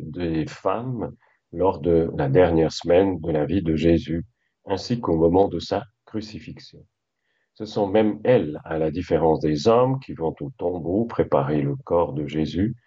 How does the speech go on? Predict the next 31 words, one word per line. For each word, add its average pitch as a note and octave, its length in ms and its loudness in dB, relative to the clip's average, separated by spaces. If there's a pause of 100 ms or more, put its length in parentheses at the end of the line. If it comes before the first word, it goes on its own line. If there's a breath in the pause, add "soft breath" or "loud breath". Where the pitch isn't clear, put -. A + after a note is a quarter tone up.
(320 soft breath)
et D2+ 80 -10
se D#2+ 180 -6
rendent D#2+ 500 4
compte F#2 560 0
de E2 140 -4
son C#2 260 0
absence. - 720 -8 (960)
Pour, A2 540 0
euh, E2+ 160 2
saint G2+ 260 4
Jean F#2 240 2
l'Évangéliste, E2 880 -2 (160)
seule D#3 460 0 (120)
Marie-Madeleine E2 920 0 (120)
est D2 120 -4
présente F#2+ 640 2
devant D2 260 0
le C#2+ 140 -2
tombeau E2 400 2
vide, G2 380 -2 (320)
éplorée G#2 600 0
de D#2+ 120 -6
ne C#2+ 140 -4
pas C3+ 240 0
trouver E2 480 0 (100)
le D#2 140 -4
corps G2 340 4
de D#2 80 -6
son C2+ 280 -4
ami D#2 300 -2 (300)
cher F#2 300 -2